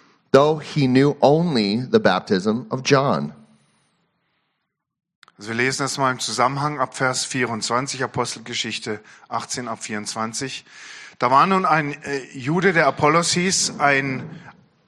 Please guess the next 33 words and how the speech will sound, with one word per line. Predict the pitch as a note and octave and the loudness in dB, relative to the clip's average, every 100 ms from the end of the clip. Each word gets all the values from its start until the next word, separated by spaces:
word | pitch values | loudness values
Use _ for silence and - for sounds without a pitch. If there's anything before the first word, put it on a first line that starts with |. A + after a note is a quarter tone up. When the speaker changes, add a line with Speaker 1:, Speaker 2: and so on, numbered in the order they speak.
| _ _ _ | _ _ _
Speaker 2:
Be-, | - - | -8 0
Einwohner | C#3 E3 E3+ E3+ | 0 0 0 0
von | E3 D3 | -2 -2
Alexandria, | C3 C3 - C#3 E3 E3 E3 D#3+ F3 - - - - | 0 0 0 0 0 0 2 2 2 -6 -18 -8 0
der | C3+ | 2
nach | C#3 D3 | 2 0
Ephesus | - C#3+ D#3 C3+ - | 0 0 0 -2 -2
kam. | C3 A#2+ G2+ F#2+ - - - | 2 2 2 -4 -16 -18 -6
Und | B2+ | -2
er | C3 C3 | 0 2
war | C#3 D3 D#3 | 2 2 2
ein | C#3 C3+ B2+ A#2+ | 0 -2 -2 2
wortgewandter | C#3 D#3+ F3+ D#3+ C#3+ B2+ | 2 2 2 2 2 2
Mann, | A#2+ D#3 F3+ F3 - - | 4 2 -2 -8 -16 -2
der | C3+ | 0
sich | C#3 D3 | 0 0
in | D3+ | -2
den | C#3 | 0
Schriften | B2+ - D#3+ - C#3+ | 0 0 0 -2 -2
bestens | C3 C#3+ - D3+ | 0 0 -2 -2
auskannte. | C3 C3 - D3 C3 A2+ G2 - - - - - - | -2 -2 0 -2 0 -2 -2 -8 -20 -20 -20 -8 -2
Und | D3 - | -2 0
er | C#3+ C#3 C3+ | 2 2 4
war | C#3 D#3+ - | 4 2 0
in | D#3 | 0
dem | C#3+ C#3 | 0 2
Weg | C3+ D#3 | 2 0
des | - C3+ | -2 -4
Herrn | C3+ D3 | -2 -2
unterwiesen. | D3+ C3 B2+ A#2 E3+ - A3+ A3+ - - - - | -2 -2 -2 0 -2 -2 -4 -6 -12 -20 -18 -8
Und | C#3 C#3+ | -4 0
da | C#3+ D3 | 0 0
er | C#3+ C3+ C3+ | -2 -2 -4